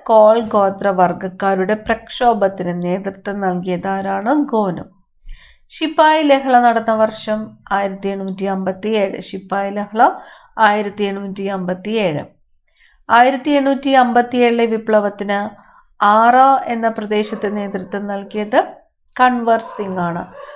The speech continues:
ആയിരത്തി എണ്ണൂറ്റി അമ്പത്തിയേഴിലെ വിപ്ലവത്തിന് ആറ എന്ന പ്രദേശത്ത് നേതൃത്വം നൽകിയത് കൻവർ സിംഗ്. പീപ്പിൾസ്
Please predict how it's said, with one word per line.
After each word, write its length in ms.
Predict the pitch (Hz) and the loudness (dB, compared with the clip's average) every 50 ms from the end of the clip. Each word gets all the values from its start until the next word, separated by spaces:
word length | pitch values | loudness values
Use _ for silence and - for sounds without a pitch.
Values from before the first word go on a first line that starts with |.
| - - - - | -20 -14 -2 2
ആയിരത്തി 360 | 202 196 196 196 202 196 226 | 2 2 2 2 -2 -2 -2
എണ്ണൂറ്റി 380 | 214 214 214 208 208 208 214 214 | -2 -2 -2 -4 -6 -6 -4 -2
അമ്പത്തിയേഴിലെ 760 | 214 202 196 190 190 196 196 202 208 202 196 196 196 202 196 | -2 -2 0 0 0 -2 -2 0 0 0 0 0 0 -2 -2
വിപ്ലവത്തിന് 840 | 190 190 190 190 196 190 185 185 185 185 196 202 220 226 - - | -2 -2 -4 -2 0 0 0 0 0 -2 -2 -2 0 0 0 0
ആറ 260 | 233 214 208 208 208 | 0 2 2 4 4
എന്ന 320 | 214 220 220 214 208 202 196 | 4 4 4 2 0 -4 -4
പ്രദേശത്ത് 560 | 196 196 190 202 196 196 196 196 - 214 202 | -6 -6 -6 -4 -4 -4 -4 -6 -8 -8 -4
നേതൃത്വം 480 | 202 185 185 185 185 - - 202 202 202 | -4 -2 -2 -4 -6 -6 -10 -8 -6 -6
നൽകിയത് 600 | 196 196 196 196 208 208 208 208 269 370 - - - | -6 -6 -6 -6 -6 -6 0 2 2 2 2 2 2
കൻവർ 340 | 254 226 202 185 170 165 165 | 2 2 0 -2 -4 -4 -4
സിംഗ്. 300 | - - - 185 - - - _ _ _ _ _ _ _ _ _ _ - _ _ _ _ _ _ _ _ _ _ _ _ _ _ _ _ _ - _ _ - _ _ _ _ _ - | -6 -12 -14 -14 -14 -16 -20 _ _ _ _ _ _ _ _ _ _ -20 _ _ _ _ _ _ _ _ _ _ _ _ _ _ _ _ _ -20 _ _ -20 _ _ _ _ _ 2
പീപ്പിൾസ് 720 | 294 294 294 294 294 294 302 339 330 339 339 339 - - | 4 4 4 4 2 0 2 2 2 2 0 -4 -8 -12